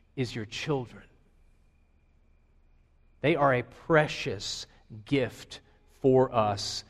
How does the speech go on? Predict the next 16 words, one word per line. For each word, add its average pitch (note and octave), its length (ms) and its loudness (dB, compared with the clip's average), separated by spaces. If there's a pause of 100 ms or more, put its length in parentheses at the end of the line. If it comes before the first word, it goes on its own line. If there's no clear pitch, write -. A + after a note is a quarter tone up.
(160)
and G#2+ 240 -6
to - 140 -4
you. G#2+ 420 -4
They A#2+ 200 0
are B2+ 160 0
not C3+ 480 2 (200)
an B2+ 120 -4
annoyance. B2 680 0
They're B2 140 -2
not B2+ 240 0
something C#3+ 460 0
to B2 80 -8
get C3 240 -2
in C3 160 -2
the A#2+ 100 2
way A#2 600 4